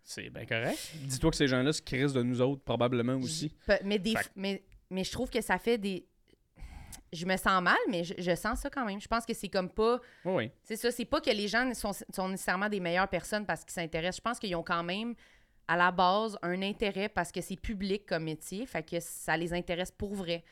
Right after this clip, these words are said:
Speaker 2: Tandis que nous, je pense que des fois, pour s'intéresser à, à quelque chose qu'on connaît pas pantoute, faut quand même faire un pas de plus, puis un effort. Fait que des fois, je trouve que ce pas de plus-là, dans un contexte social qui va vite, puis que je comprends que des fois, il est plus dur à faire parce que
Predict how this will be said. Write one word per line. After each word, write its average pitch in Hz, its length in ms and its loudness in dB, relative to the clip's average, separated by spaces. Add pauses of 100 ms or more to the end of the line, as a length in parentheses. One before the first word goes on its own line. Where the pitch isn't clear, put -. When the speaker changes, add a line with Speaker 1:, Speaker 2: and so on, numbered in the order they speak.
(140)
Speaker 2:
Tandis 170 240 -2
que 180 120 2
nous, 202 360 0 (180)
je - 80 -20
pense 185 160 -4
que 180 80 -4
des 165 140 -4
fois, 185 300 0
pour 185 180 -10
s'intéresser 165 680 -6
à, 156 100 -2 (200)
à 156 80 -4
quelque 156 200 -8
chose 185 240 -6
qu'on 151 140 -6
connaît 156 260 -4
pas 180 120 -4
pantoute, 165 360 -2 (260)
faut 180 140 -8
quand 180 140 2
même 202 140 -2
faire 214 220 2
un 170 100 0
pas 196 480 -2
de 160 120 -2
plus, 175 580 -6
puis 165 100 -4
un 151 140 -2
effort. 160 460 -4 (300)
Fait 175 80 -2
que 165 60 -6
des 160 60 -4
fois, 208 120 -6
je - 60 -8
trouve 202 120 -16
que 180 100 -4
ce 170 140 0
pas 196 280 0
de 175 120 0
plus-là, 170 580 -2 (380)
dans 175 320 -2
un 180 80 -2
contexte 175 460 -8
social 202 380 -2
qui 190 140 -10
va 160 200 2
vite, 170 320 -2 (100)
puis - 220 -4
que - 60 -10 (300)
je - 120 -8
comprends 190 440 0
que 196 100 -4
des 151 120 -4
fois, 185 120 -4
il 160 100 -4
est 156 40 -6
plus 170 220 -8
dur 170 260 -2
à 139 100 0
faire 160 280 -2
parce 151 140 -8
que 151 120 -8